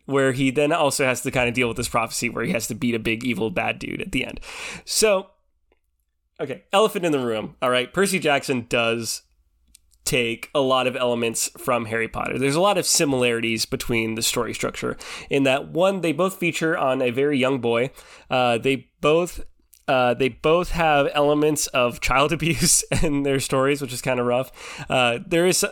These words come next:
there is, I, there is this quote from a Cosmonaut Va-, Variety Hour that I remember,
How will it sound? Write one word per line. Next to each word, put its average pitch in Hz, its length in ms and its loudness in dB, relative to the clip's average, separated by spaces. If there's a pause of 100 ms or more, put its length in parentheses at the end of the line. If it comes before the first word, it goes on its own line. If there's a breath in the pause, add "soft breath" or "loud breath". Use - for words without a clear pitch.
there 170 180 0
is, 185 140 0
I, 170 400 2
there 180 160 0
is 175 80 2
this 156 80 -2
quote 175 320 0
from 151 220 2
a 131 120 2
Cosmonaut 123 520 0
Va-, 123 260 -2
Variety 120 500 2
Hour 117 320 0
that 120 240 0
I 123 100 0
remember, 120 520 0